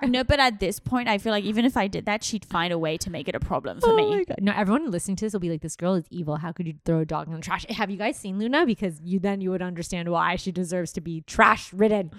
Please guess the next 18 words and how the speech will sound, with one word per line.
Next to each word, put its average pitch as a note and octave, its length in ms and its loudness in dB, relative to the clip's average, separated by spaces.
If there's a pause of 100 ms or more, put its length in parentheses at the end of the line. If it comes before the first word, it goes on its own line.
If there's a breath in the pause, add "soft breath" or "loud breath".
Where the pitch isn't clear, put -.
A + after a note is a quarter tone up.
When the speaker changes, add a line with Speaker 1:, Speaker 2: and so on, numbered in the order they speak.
(160 loud breath)
Speaker 1:
You C4 180 6
are A4 60 8
disgusting. - 560 -4
Do A#4+ 80 6
you F4+ 120 8
remember G4+ 220 8 (100)
the - 60 0
time C4 180 0
you A#3+ 60 -2
tried D4+ 220 -4
to C#4 80 -10
strangle - 480 -4
her A3+ 120 -2
on A3 100 -2
our F#3 100 -2
Facebook - 420 -6
live - 200 -8
show? A#3 340 0